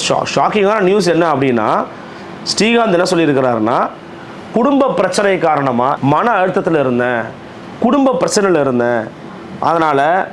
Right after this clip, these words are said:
என்னுடைய சொந்த விவகாரத்துக்கு மட்டும்தான் பயன்படுத்திக்கிட்டேனே ஒழிய நான் யாருக்கும் அதை விற்கல"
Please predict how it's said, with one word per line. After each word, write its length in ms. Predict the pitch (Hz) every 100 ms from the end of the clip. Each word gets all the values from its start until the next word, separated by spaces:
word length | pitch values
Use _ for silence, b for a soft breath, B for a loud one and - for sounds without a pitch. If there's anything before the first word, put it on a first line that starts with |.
| -
என்னுடைய 320 | 135 156 160 147
சொந்த 420 | - 208 220 226
விவகாரத்துக்கு 580 | 170 190 196 190 170 156
மட்டும்தான் 380 | 151 147 180 147
பயன்படுத்திக்கிட்டேனே 800 | 143 175 170 131 135 131 127 113
ஒழிய 500 | 120 135 135 160 190 B B B -
நான் 140 | 139
யாருக்கும் 460 | 131 143 190 185 196
அதை 200 | 143 147
விற்கல" 460 | 139 160 123 117